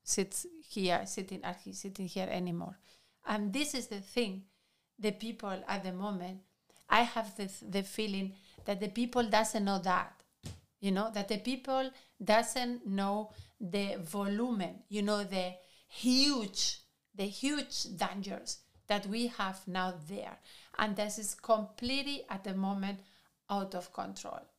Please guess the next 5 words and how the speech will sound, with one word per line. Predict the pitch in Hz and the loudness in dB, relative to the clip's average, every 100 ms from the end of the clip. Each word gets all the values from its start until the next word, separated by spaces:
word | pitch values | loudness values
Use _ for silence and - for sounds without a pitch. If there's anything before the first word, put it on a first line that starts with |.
| _ _ _ _ _ _ _ _ | _ _ _ _ _ _ _ _
Because | 202 240 - 247 202 - - - | 0 0 4 4 4 0 -8 -6
it | 220 208 | -8 -2
depends | 220 220 214 190 - | -4 0 0 0 0
not | 202 185 - | 2 0 0
from, | - 180 160 - | -6 -4 -4 -6